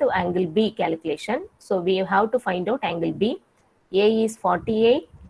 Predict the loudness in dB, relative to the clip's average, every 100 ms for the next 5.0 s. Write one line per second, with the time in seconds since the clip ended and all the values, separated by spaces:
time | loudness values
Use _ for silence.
0 | -18 -6 -2 0 0 -2 -2 -2 0 -2
1 | -2 -2 -2 -8 -20 -18 -2 2 2 2
2 | -2 0 -2 -2 -2 -2 0 0 0 0
3 | -2 -4 -2 0 0 0 -6 -12 -12 -10
4 | -8 -4 -4 -4 -4 -8 -6 -10 -12